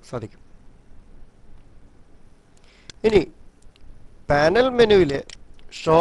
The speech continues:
ഹൈഡ് ബട്ടൺ ഉപയോഗിച്ചിട്ട് നമുക്ക് ഒരു ഐറ്റം ആ വ്യൂ പോർട്ട് പാനലിൽ ഷോ ഹൈഡ് ചെയ്യാനായിട്ട് സാധിക്കും. ഞാനിപ്പോൾ ഇവിടെ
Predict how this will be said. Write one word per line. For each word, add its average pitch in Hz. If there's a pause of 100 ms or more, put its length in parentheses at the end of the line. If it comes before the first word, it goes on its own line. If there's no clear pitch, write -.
(140)
ഹൈഡ് 160
ബട്ടൺ 143
ഉപയോഗിച്ചിട്ട് 117 (880)
നമുക്ക് 160 (1000)
ഒരു 185 (340)
ഐറ്റം 160 (960)
ആ - (500)
വ്യൂ 165 (200)
പോർട്ട് 156 (180)
പാനലിൽ 123 (1300)
ഷോ 127
ഹൈഡ് 113
ചെയ്യാനായിട്ട് 113
സാധിക്കും. - (1000)
ഞാനിപ്പോൾ 143
ഇവിടെ 156